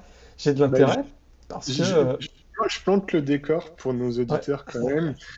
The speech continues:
Speaker 2: Army, comment dire, pour ceux qui sont pas familiers avec les équipes telles que Army, Navy ou Air Force, ce sont des équipes qui sont bloquées dans les années soixante-dix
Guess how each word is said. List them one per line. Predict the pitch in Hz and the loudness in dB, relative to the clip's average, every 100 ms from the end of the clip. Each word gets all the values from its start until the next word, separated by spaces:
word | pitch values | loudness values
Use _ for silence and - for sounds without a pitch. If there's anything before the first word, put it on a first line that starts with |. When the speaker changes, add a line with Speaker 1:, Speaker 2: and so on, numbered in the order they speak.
| - _ | -20 _
Speaker 2:
Army, | 131 147 156 185 | -2 2 2 2
comment | 185 147 135 | 0 -2 -2
dire, | 131 139 | -4 -10
pour | - 131 | -10 -10
ceux | - | -2
qui | 196 170 | -2 -2
sont | 196 151 | -4 -2
pas | 180 | -2
familiers | 175 170 160 160 180 | -2 -4 -4 -2 -2
avec | 147 127 131 | 0 -4 -6
les | 131 127 | -10 -8
équipes | 135 - 147 | -10 -12 -6
telles | 131 113 | -6 -6
que | 147 | -10
Army, | 139 135 143 156 | -10 -8 -4 -4
Navy | 143 135 127 127 | -2 -4 -4 -6
ou | 120 | -4
Air | 123 | -6
Force, | - 180 185 | -8 -8 -6
ce | - | -6
sont | 131 - 131 | -6 -4 -2
des | 127 127 | -2 -2
équipes | 135 - 170 | -4 -4 -6
qui | - 135 | -6 -6
sont | - 123 | -2 -2
bloquées | 123 156 151 190 | 2 2 2 0
dans | 156 135 | 2 2
les | 127 | 2
années | 127 131 | 2 0
soixante-dix | 127 127 - 131 135 143 220 - - | -2 -4 -4 -6 -6 -6 -6 -6 -10